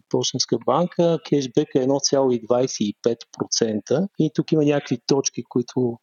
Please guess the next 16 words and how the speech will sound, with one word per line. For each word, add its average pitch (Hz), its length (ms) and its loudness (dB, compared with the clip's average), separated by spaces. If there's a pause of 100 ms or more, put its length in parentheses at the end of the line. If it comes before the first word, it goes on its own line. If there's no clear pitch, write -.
(400)
десет 131 300 -6
хиляди 131 320 -2
са 123 200 -2
равни 120 240 0
на 131 80 -2
сто - 200 -4
двайсет 110 340 -4
и - 40 -20
пет 107 120 -6 (100)
лева. 160 460 -2
Така 156 240 -2
че, 170 320 0 (600)
а, 156 120 2
това 135 320 -2
касае 131 340 0
всички - 360 -4